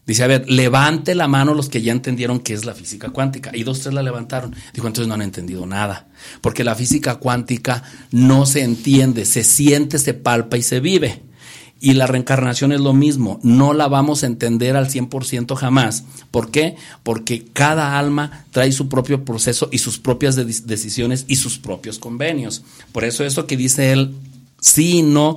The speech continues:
porque a lo mejor yo, a lo mejor mi, mi alma dice, "Tú vas a durar noventa y cinco años". Pero en el proceso del camino empiezo a echarle cochinero a mi cuerpo, empiezo a tener emociones negativas y el,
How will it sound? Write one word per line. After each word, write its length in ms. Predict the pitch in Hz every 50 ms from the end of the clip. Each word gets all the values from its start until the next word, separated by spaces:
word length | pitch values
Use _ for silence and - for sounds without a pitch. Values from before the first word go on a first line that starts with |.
| 151 - - - - -
porque 180 | 120 113 -
a 40 | 127
lo 60 | 113
mejor 180 | 117 117 143 147
yo, 220 | 151 160 156 151 -
a 80 | 131
lo 80 | 131 131
mejor 400 | 131 131 - 156 160 165 156 -
mi, 320 | 151 147 139 139 135 131 135
mi 140 | 127 127 127
alma 200 | 131 135 147 147
dice, 240 | 143 135 - 135 127 131 131 - - - - _ _ -
"Tú 100 | - 143
vas 160 | 151 151 156
a 60 | 160
durar 200 | 147 131 131 135
noventa 260 | 143 143 127 123 139 117
y 40 | 110
cinco 280 | - 123 120 117 - 135
años". 380 | 156 165 143 95 92 - - - _ _ _ _ _ _ _ - - - - - - - _
Pero 200 | - 117 110 113
en 60 | 113 113
el 100 | 110 104
proceso 340 | - 101 92 107 110 107 127
del 140 | 135 139 139
camino 540 | 156 160 160 160 156 147 147 147 147 147 -
empiezo 340 | 123 104 95 104 98 98 117
a 40 | 123
echarle 300 | 120 - 123 120 131 131
cochinero 420 | 135 127 117 - 110 110 107 107
a 40 | 113
mi 140 | 117 - -
cuerpo, 480 | - 139 135 131 127 131 131 131 135
empiezo 380 | 123 110 98 - 95 95 101 123
a 40 | -
tener 220 | - 107 101 107
emociones 400 | 113 110 107 - - - 113 113
negativas 520 | 113 117 117 123 120 - 127 123 127 127 127 - - - -
y 220 | - 123 127 127
el, 160 | 127 123 -